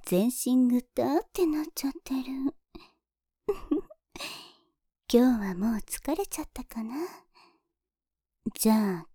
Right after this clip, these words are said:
君の上から降りて、と。おっしょ。それじゃあ、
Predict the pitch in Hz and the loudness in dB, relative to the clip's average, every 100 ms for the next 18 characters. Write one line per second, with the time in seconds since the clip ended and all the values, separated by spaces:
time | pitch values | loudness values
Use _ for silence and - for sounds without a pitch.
0 | _ - 196 185 202 233 240 226 233 277 | _ -2 4 4 6 4 4 2 2 0
1 | - 247 226 214 - - 247 262 233 - | -2 -4 -2 -2 -4 0 2 2 0 -4
2 | _ - 277 - _ _ _ _ _ _ | _ -8 -8 -8 _ _ _ _ _ _
3 | - 262 330 - - - - - - _ | -10 -6 -6 -8 -20 -20 -20 -20 -20 _
4 | _ _ _ _ _ 311 - - - - | _ _ _ _ _ 0 0 -6 -8 -6
5 | - 320 349 - - - - - _ _ | -4 -2 -2 -4 -20 -20 -20 -20 _ _
6 | _ _ _ - - - _ _ _ _ | _ _ _ -20 -20 -20 _ _ _ _
7 | - - 185 196 226 - 269 285 | -14 -2 0 0 -2 -4 -2 -4